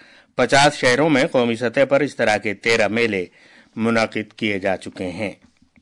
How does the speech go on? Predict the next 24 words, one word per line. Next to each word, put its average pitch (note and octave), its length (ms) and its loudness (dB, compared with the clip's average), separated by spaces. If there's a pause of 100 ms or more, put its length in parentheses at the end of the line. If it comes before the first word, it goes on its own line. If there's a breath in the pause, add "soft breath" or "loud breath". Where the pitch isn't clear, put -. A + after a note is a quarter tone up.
(720 soft breath)
नायब D#3+ 240 4
सदर G3 260 4
जगदीप D3+ 480 2
धनखड़ C#3+ 360 4
और D#3+ 180 4
वजीर B2+ 240 2
आजम C3 260 4
नरेंद्र B2+ 380 2
मोदी A#2 300 0
ने D3 100 2
आज B2 240 2
साबिक B2 400 0
वजीर A#2 200 0
आजम A2+ 360 2
चौधरी A2+ 400 0
चरण A2+ 320 0
सिंह B2+ 200 -6
को A2 160 -4
उनके A#2 240 -2
यौम A2 260 0
पैदाइश A2 400 -2
पर C3 240 -2
खिराज G2+ 380 -2
अकीदत G#2 440 -2